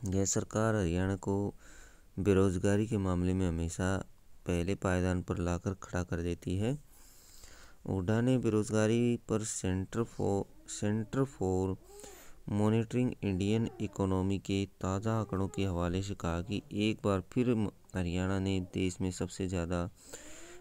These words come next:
सैंतीस प्रतिशत बेरोजगारी का आंकड़ा छुआ है। यह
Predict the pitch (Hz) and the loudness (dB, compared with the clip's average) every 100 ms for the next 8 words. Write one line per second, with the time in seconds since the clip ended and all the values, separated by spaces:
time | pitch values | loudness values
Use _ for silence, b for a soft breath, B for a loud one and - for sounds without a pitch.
0 | - 110 110 123 120 - 98 101 95 90 | -2 2 2 2 -2 -2 0 0 -2 -2
1 | 101 90 90 92 90 98 92 95 - 90 | 0 2 4 2 2 2 2 2 0 -2
2 | - 92 87 90 98 - 92 87 90 82 | -2 -4 -2 -2 -2 -4 -4 -2 -2 -4
3 | 85 - B B B B B B B B | -8 -12 B B B B B B B B
4 | B 101 104 104 117 127 | B -4 0 4 4 4